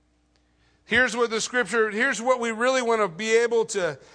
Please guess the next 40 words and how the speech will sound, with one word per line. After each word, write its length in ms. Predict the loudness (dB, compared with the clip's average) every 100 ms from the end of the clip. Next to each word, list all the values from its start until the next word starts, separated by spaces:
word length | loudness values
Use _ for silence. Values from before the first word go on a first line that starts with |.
| -20 -20 _ -8
to 120 | -4
pull 360 | 2 4 4
away. 220 | 4 2 2
What 160 | 2
we 100 | 0
really 260 | 2 0 0
want 180 | -4 -4
to 60 |
be 140 | 0 0
able 160 | 2
to 60 | 0
understand 760 | -2 -2 -4 -4 0 0 -2 -6 -20 -8
is 200 | -4 0
that 380 | 2 2 0 -6 -18 -18 _ _ _ _ _ _ -10
we 120 | -8
cannot 580 | -8 -4 0 2 2 0
look 160 | -2 -4
at 120 | -8
divorce 600 | -4 0 0 0 -2 -6
without 380 | -2 0 0 -4
considering 840 | -12 -8 -2 0 2 2 0 -4 -12 -20 _
the 100 | -10
grace 420 | -2 2 2 2 -2
of 120 | 2
God 300 | 4 4 2
and 120 | -2
including 760 | -8 -8 -4 -2 0 -2 -4 -16 -16 -2
that 300 | 0 0 -2
grace. 580 | -2 -2 -4 -12 -14 -18 _ _ _ _ _ _ _ -12
For 100 | -4
God 300 | 2 2 2
is 60 |
not 240 | 0 2 2
a, 300 | 0 -2 -4
a 40 |
master 680 | -4 -2 2 2 2 -2 -6
to 160 | -4 0
the 100 | 0
law, 460 | 4 4 4 4 2
desiring 840 | 0 2 4 4 4 4 2